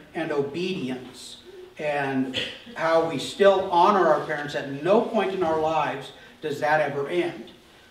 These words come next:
But there may come a time where the obedience to our parents has to be curtailed somewhat, because as you grow up and establish your own household, you're gonna have guidelines for your household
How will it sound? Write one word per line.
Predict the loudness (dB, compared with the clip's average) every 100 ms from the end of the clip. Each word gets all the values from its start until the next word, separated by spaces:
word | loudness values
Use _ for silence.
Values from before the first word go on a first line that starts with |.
| -20 -8
But | -6 0
there | 0
may | 4 4 4
come | 4 2 2
a |
time | 0 2 2 0
where | -2
the | -2
obedience | -4 -2 0 2 0 0
to | -6
our | -4 -4
parents | -4 -6 -4 -6 -8 -14 -20 -20 -8
has | 0 0 0
to |
be | -2 -2 -2
curtailed | -4 -4 -4 -4 -4
somewhat, | -4 -4 -2 -2 -4 -8 -16 -20 -20 -8
because | -8 -4 -2 0 0 -4 -8 -16 -20 _ _ -20 _ _ _ _ _ _ -20 -2
as | 0 0 -2
you | -2 2 4 4 0 -6 -14 -2
grow | 4 6 8
up | 8 6 2
and | -4
establish | 0 2 4 0 -4
your | -4 -2
own | -2
household, | 0 0 0 0 -2 -2 -4 -12 -8
you're | -2
gonna | 0 2
have | 2 0 0
guidelines | 2 2 2 -2 -4 -6
for | -4
your | -2
household | 2 2 2 -2 -2 -2 -4